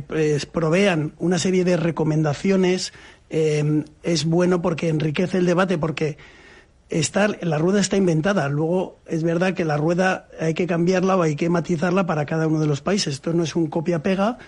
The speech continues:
pero sí los principios generales.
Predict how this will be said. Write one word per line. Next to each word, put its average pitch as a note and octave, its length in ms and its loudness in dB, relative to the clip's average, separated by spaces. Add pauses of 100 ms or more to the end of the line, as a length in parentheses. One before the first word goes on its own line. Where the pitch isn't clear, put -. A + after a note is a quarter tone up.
(260)
pero D#3 240 0
sí G3 380 0 (100)
los E3 240 -2
principios D#3+ 540 0
generales. C3+ 580 -2